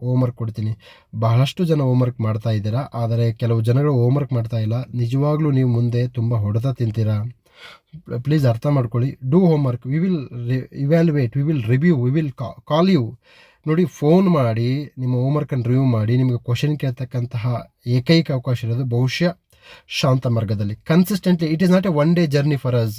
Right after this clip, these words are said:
From the last five to six months we are doing this thing. Okay, from the last five to six months we are doing this thing. Okay, so ದಯವಿಟ್ಟು ತಾವೇನು ಮಾಡ್ಬೇಕಂತಂದ್ರೆ,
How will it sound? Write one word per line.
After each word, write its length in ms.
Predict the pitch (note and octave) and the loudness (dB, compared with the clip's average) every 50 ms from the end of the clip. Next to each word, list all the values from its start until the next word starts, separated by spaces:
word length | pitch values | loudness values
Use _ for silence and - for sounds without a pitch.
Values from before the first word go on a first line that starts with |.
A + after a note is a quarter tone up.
| - _ _ _ - - - _ _ - | -14 _ _ _ -20 -20 -20 _ _ -2
From 140 | D#3+ E3+ D#3+ | 0 2 2
the 80 | C#3+ | 2
last 300 | C3+ C3 D3+ F3+ G3 F#3 | 2 4 4 4 4 2
five 320 | - - - D3+ D#3+ F3 F3+ | -2 -6 -4 -2 -2 -2 -2
to 40 | |
six 180 | F#3+ F3 - D#3+ - - | -4 -4 -4 -8 -4 -2
months 160 | F#3 F#3+ F3+ - | -2 -2 -2 -2
we 60 | D#3+ C#3+ | -2 -2
are 120 | C3 C3 | 0 0
doing 160 | D3 D#3 C#3+ | 2 2 2
this 180 | B2 A#2+ - - | 2 0 0 -2
thing. 140 | - A#2 A2 | -2 -4 -4
Okay, 360 | A2 - - C3+ - - C3 | -4 -6 -10 -6 -4 -2 -4
from 300 | A2+ A2 - C#3+ C#3+ C#3+ | -4 -4 -4 -2 -2 0
the 60 | B2 | 0
last 220 | A2 B2+ E3+ G3 F#3 - - - | 2 2 2 2 0 -2 -4 -4
five 120 | C#3 C#3 | -4 -2
to 100 | - D3+ C3+ - | -4 -4 -6 -6
six 40 | B2 - - E3 | -10 -8 -6 -6
months 200 | E3 E3+ - - | -6 -4 -4 -4
we 100 | A#2+ A2 | -4 -4
are 80 | G#2 G#2+ | -2 0
doing 180 | A2+ A#2 A2+ G#2 | 0 0 0 -2
this 180 | G#2 F#2 - - - | -4 -6 -6 -8 -6
thing. 220 | G#2+ G#2+ A#2 - - - B2+ | -6 -6 -6 -8 -6 -6 -6
Okay, 260 | - - B2+ G#2+ A2 - _ _ _ - - - - - _ _ - | -2 -2 -4 -4 -4 -8 _ _ _ -20 -20 -20 -20 -20 _ _ -8
so 140 | A#2 G#2 G#2 | -6 0 2
ದಯವಿಟ್ಟು 420 | A2+ B2+ D3 D#3+ F3 - G#3+ G3+ | 2 4 4 2 0 -2 -6 -6
ತಾವೇನು 340 | - B2 A2+ A2 A2 A2 G#2+ | -4 -2 0 0 2 2 0
ಮಾಡ್ಬೇಕಂತಂದ್ರೆ, 1080 | G#2+ G2+ G2 G2+ G2+ - G#2 G2+ G2+ - G#2+ G2+ G#2+ C3 F3 G#3 - _ - - - | 0 0 -2 -4 -4 -4 -6 -6 -6 -6 -6 -4 -4 -4 -4 -4 -6 _ -20 -20 -20